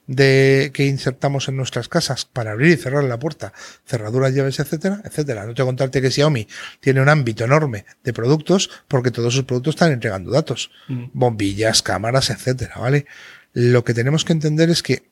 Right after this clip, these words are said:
Speaker 1: ahora mismo nosotros somos un producto con piernas. Y dentro de poco controlaremos parte de lo que vendemos y otra no. Nos será dado gratis, como nos han dado gratis Hotmail, Skype,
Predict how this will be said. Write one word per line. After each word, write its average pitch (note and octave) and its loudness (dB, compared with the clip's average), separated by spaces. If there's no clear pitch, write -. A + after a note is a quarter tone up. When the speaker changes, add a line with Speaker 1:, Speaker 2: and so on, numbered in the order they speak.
Speaker 1:
ahora C3+ 2
mismo D3+ 2
nosotros C#3 -4
somos C#3+ -4
un C#3 -4
producto B2+ -4
con G2 -6
piernas. - -6
Y B2+ 2
dentro D#3 2
de F3 2
poco F#3+ 0
controlaremos B2+ 0
parte D#3+ 0
de A2 -4
lo G2 -4
que B2+ -4
vendemos F#3+ 0
y G2 0
otra C3 -2
no. D#3 -8
Nos C3 -2
será B2+ -2
dado D3+ 2
gratis, E3+ 0
como A2+ -8
nos A2 -6
han C#3+ -6
dado D3 0
gratis D3 -2
Hotmail, E3+ -2
Skype, E3+ 2